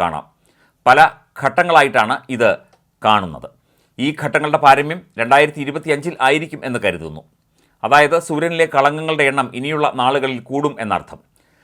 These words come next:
സൂര്യനിൽ കാണപ്പെടുന്ന ഇരുണ്ടതും എന്നാൽ സമീപ പ്രദേശങ്ങളെക്കാൾ തണുത്തതുമായ ഭാഗങ്ങളാണ് സൂര്യകളങ്കങ്ങൾ. ഇവ സൂര്യനിലെ കാന്തമണ്ഡലവുമായി ബന്ധപ്പെട്ട് കിടക്കുന്നു. പിരിഞ്ഞു കിടക്കുന്ന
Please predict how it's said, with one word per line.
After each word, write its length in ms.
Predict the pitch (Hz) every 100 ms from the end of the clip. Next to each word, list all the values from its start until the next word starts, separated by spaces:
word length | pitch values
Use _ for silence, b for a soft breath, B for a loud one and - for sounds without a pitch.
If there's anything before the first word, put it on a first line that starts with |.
| _ -
സൂര്യനിൽ 360 | 151 170 190 190 175
കാണപ്പെടുന്ന 460 | 156 160 156 151 - 131
ഇരുണ്ടതും 400 | 143 165 147 - _ - 123
എന്നാൽ 200 | 139 139 - b b -
സമീപ 340 | 139 160 180 190
പ്രദേശങ്ങളെക്കാൾ 720 | 156 156 156 147 143 139 139 131
തണുത്തതുമായ 600 | 135 151 180 175 156 143 131 110
ഭാഗങ്ങളാണ് 520 | 120 135 123 104 101 -
സൂര്യകളങ്കങ്ങൾ. 720 | - 131 139 101 92 85 76 76 _ _ _ _ -
ഇവ 80 | 123 151 -
സൂര്യനിലെ 440 | 139 143 143 139 139 -
കാന്തമണ്ഡലവുമായി 760 | 139 151 160 143 139 131 127 110
ബന്ധപ്പെട്ട് 420 | 117 131 110 107 - -
കിടക്കുന്നു. 380 | 92 85 73 - _ _ _ _ _ _ _ 147
പിരിഞ്ഞു 300 | 151 185 180
കിടക്കുന്ന 340 | 175 175 165